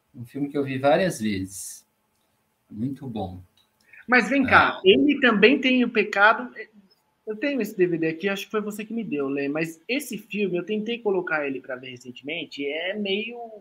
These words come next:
Speaker 2: digamos, não quero ser outro, porque eu gostei do filme quando eu assisti há muito tempo atrás e eu não consegui rever. Mas ele tem esse lance de ser lento também,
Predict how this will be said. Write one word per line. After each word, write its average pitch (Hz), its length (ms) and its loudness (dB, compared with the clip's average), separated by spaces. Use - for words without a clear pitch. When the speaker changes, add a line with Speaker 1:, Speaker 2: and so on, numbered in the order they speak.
Speaker 2:
digamos, 151 680 -14
não 196 120 -12
quero 143 260 -8
ser 104 240 -20
outro, 139 300 -8
porque - 160 0
eu 190 60 6
gostei 208 320 -2
do 214 80 -6
filme 170 280 0
quando 160 200 -4
eu 160 40 -2
assisti 165 360 -4
há 175 40 2
muito 180 260 -4
tempo 220 200 -4
atrás 175 280 2
e 185 40 0
eu 190 60 0
não 196 100 -2
consegui 190 320 -6
rever. 190 340 -2
Mas 208 160 6
ele 247 140 6
tem 262 120 2
esse 254 140 0
lance 240 220 4
de - 80 -8
ser 226 140 -2
lento 240 380 0
também, 117 260 -10